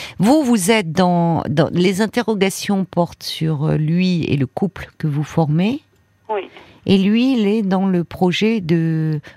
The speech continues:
Speaker 1: Vous, vous êtes dans le projet, con-, quel avenir pour votre couple et la construction d'un couple ?
Speaker 2: Oui.
Speaker 1: Et lui, il pense à construire son bateau.
Speaker 2: Tout à fait.
Speaker 1: Et donc, euh,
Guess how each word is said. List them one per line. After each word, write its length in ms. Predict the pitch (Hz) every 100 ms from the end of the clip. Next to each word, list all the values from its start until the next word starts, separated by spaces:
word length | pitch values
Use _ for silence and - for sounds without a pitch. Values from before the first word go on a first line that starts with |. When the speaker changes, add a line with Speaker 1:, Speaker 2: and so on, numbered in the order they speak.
| -
Speaker 1:
Vous, 120 | 240
vous 160 | 240
êtes 80 | 226
dans 120 | 196
le 80 | 185
projet, 320 | 180 208 185 - -
con-, 160 | - - - _ _ _ _ _
quel 180 | - 269
avenir 420 | 247 208 220 214
pour 180 | - 190
votre 280 | 180 196 196
couple 420 | 190 - 196 180
et 40 | 165
la 160 | 151
construction 840 | - 185 170 - 202 - 190 180
d'un 180 | 156 160
couple ? 440 | 156 - 269 - - - _ _ - - -
Speaker 2:
Oui. 60 | 208
Speaker 1:
Et 80 |
lui, 240 | 185 202 269
il 40 |
pense 280 | - 214 -
à 40 |
construire 400 | 196 175 151 180
son 160 | 165 170
bateau. 380 | 160 170 247 226 - _ _ _ _
Speaker 2:
Tout 120 | -
à 80 | -
fait. 180 | - - - _ - - -
Speaker 1:
Et 60 | 175
donc, 380 | 160 180 185 -
euh, 320 | 160 151 104